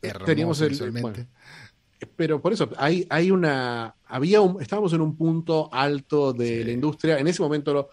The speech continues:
Speaker 2: lo
Speaker 1: Sí.
Speaker 2: reconocíamos como, como lo que era, eh, pero, pero bueno, un tiempo después, eh, realmente viéndolo en perspectiva,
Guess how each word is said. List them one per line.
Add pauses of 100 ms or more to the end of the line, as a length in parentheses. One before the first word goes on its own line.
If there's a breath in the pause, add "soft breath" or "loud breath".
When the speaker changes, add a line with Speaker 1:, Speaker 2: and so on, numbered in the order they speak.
(220 soft breath)
Speaker 2:
lo
Speaker 1:
Sí.
Speaker 2:
reconocíamos
como,
como
lo
que
era, (380 soft breath)
eh, (280)
pero, (180)
pero
bueno,
un
tiempo
después,
eh,
realmente
viéndolo
en
perspectiva,